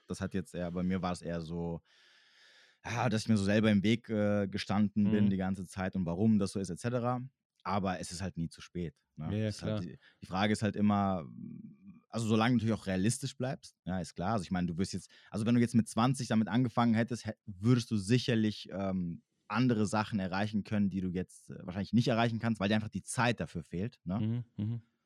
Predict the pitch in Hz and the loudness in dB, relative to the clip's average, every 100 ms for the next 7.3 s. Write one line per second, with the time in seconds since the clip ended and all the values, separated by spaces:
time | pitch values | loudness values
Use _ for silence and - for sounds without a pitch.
0 | _ _ _ _ _ _ - 98 92 85 | _ _ _ _ _ _ -2 0 2 0
1 | 78 90 87 80 78 73 69 58 - 71 | -2 -4 -4 -4 -4 -6 -8 -12 -12 -12
2 | 69 69 85 82 80 82 82 76 80 78 | -10 -10 -10 -10 -6 -4 -4 -4 -4 -4
3 | 76 65 - - - _ _ _ _ _ | -6 -10 -20 -20 -20 _ _ _ _ _
4 | 208 170 135 151 139 117 98 117 123 123 | -6 2 2 4 4 2 4 4 4 2
5 | 90 101 101 - 98 - - 92 90 87 | 0 0 0 0 0 0 0 2 2 0
6 | 95 98 98 90 98 92 90 - 95 95 | 0 0 -4 -4 -4 -4 -6 -4 -2 0
7 | 87 98 | -2 -6